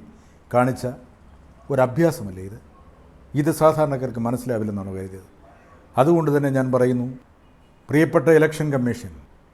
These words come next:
നിങ്ങളോടൊരു അപേക്ഷയാണ്, ഒരു by election-ിന് പോകരുത്. ഒന്നര വർഷം അവിടെ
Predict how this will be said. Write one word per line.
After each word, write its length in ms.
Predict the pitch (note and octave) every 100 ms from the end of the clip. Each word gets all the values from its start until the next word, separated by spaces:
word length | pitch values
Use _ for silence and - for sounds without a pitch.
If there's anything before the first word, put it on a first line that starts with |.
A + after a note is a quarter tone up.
| -
നിങ്ങളോടൊരു 440 | D3+ F3 D#3+ C#3+ C3
അപേക്ഷയാണ്, 500 | C3+ D3 - G#2+ E2+ - - _ _ _ _ _ _ _ _ -
ഒരു 100 | C3+ C3+
by 80 | C#3+
election-ിന് 320 | C#3+ C#3+ C3 A#2
പോകരുത്. 360 | B2 B2+ A2+ F#2 - _ _ _ C3
ഒന്നര 200 | D#3 F#3 F3+
വർഷം 240 | F3 F3 E3+
അവിടെ 160 | E3